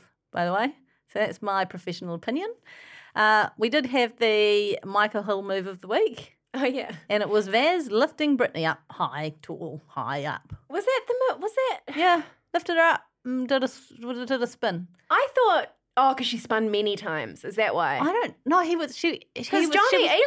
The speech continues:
Speaker 2: Eli did, like, mega spin as well.
Speaker 1: She was, like, sitting on his shoulders or something, or, uh,
Speaker 2: Mm.
Speaker 1: wrapped around his upper torso bits.
Speaker 2: That's actually, that's,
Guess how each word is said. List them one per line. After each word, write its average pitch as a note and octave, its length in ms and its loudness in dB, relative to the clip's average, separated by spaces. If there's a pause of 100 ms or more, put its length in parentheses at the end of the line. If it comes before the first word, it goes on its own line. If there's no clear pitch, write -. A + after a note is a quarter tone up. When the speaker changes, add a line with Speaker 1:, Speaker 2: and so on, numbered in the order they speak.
(160)
Speaker 2:
Eli D#4 40 0
did, A3 220 0
like, F#3+ 240 0
mega F#4 300 2
spin F#3+ 320 -2
as F3 140 -8
well. B3+ 320 2
Speaker 1:
She - 80 2
was, D4 160 0
like, C#4 180 0
sitting C4+ 340 -2
on A#3+ 160 -2
his A3 300 -6
shoulders G3+ 580 -4
or D#3+ 80 -10
something, - 260 -10
or, F3 140 -2
uh, F3+ 180 -2
Speaker 2:
Mm. F3+ 180 -10
Speaker 1:
wrapped G#3 260 -2
around F#3 340 -6
his F3 220 -8 (140)
upper F#3 180 -6
torso F3+ 460 -8
bits. - 540 -8 (420)
Speaker 2:
That's D4+ 200 -2
actually, A3+ 400 0 (100)
that's, G#3 280 -2